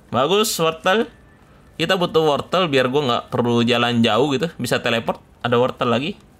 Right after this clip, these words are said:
wortel, gua butuh wortel. Oke, dapat tiga wortel. Eh, eh, eh, eh, eh. Lihat apa lu? Lihat apa dia?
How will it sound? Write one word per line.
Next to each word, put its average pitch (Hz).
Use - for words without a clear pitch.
wortel, 196
gua -
butuh 156
wortel. 175
Oke, 123
dapat 117
tiga 113
wortel. 127
Eh, 190
eh, 240
eh, 254
eh, 254
eh. -
Lihat 160
apa 208
lu? 151
Lihat 165
apa 196
dia? 120